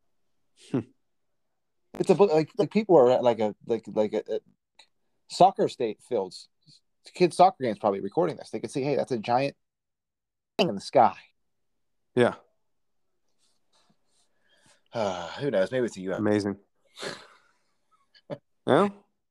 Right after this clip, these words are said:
Speaker 2: At this point, who knows? Jeez.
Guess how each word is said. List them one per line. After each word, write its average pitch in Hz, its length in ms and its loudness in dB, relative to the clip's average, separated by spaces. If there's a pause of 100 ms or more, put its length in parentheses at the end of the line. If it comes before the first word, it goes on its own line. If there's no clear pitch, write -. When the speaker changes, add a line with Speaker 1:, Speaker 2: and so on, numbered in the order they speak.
(120)
Speaker 2:
At 170 120 4
this 175 240 -2
point, 131 340 -10
who 170 180 -6
knows? 120 640 -6
Jeez. 120 520 -14